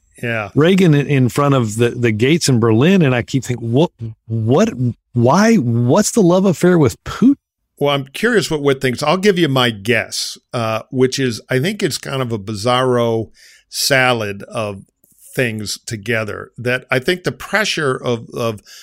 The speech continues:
Speaker 1: the Russian atrocities in Ukraine and the brilliance of the Ukrainian leadership at social media, you know, I, I drive around here in L A, I see Ukrainian flags everywhere.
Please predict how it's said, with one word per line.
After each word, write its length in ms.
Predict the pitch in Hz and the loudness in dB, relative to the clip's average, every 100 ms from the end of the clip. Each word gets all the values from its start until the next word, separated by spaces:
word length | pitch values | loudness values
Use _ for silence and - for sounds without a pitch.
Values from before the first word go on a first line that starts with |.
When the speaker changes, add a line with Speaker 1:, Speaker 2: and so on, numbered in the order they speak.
| - - | -20 -8
Speaker 1:
the 100 | 117 | -2
Russian 340 | 135 - 127 | 0 0 -4
atrocities 720 | 104 - 127 131 - 131 101 | -6 -6 -6 -6 -4 -4 -4
in 100 | 113 | -6
Ukraine 540 | 107 104 - 110 107 104 | -6 -8 -6 -6 -6 -6
and 100 | 104 | -8
the 140 | 95 117 | -6 -2
brilliance 380 | 147 151 117 117 | -2 -2 -4 -6
of 80 | |
the 120 | 104 98 | -8 -10
Ukrainian 360 | - 117 110 101 | -6 -4 -4 -4
leadership 480 | 113 113 104 110 - | -2 -2 -4 -8 -8
at 100 | - | -10
social 440 | 110 104 - 101 | -8 -8 -8 -10
media, 380 | 101 110 104 95 - - - - - | -10 -8 -8 -10 -14 -20 -20 -20 -2
you 100 | 135 | 0
know, 80 | 117 | 2
I, 120 | 156 180 | 0 2
I 100 | 147 | 0
drive 320 | 135 139 131 | 2 2 2
around 280 | 123 120 107 | 0 0 0
here 140 | 127 | 0
in 60 | 120 | 0
L 180 | 120 123 | 0 2
A, 60 | 117 | 2
I 80 | 120 | 0
see 180 | - | -2
Ukrainian 560 | 117 107 120 113 107 95 | -6 -4 -4 -4 -4 -8
flags 540 | - 113 104 104 95 | -6 -4 -4 -6 -6
everywhere. 600 | 104 107 95 95 - 92 | -8 -6 -8 -10 -12 -14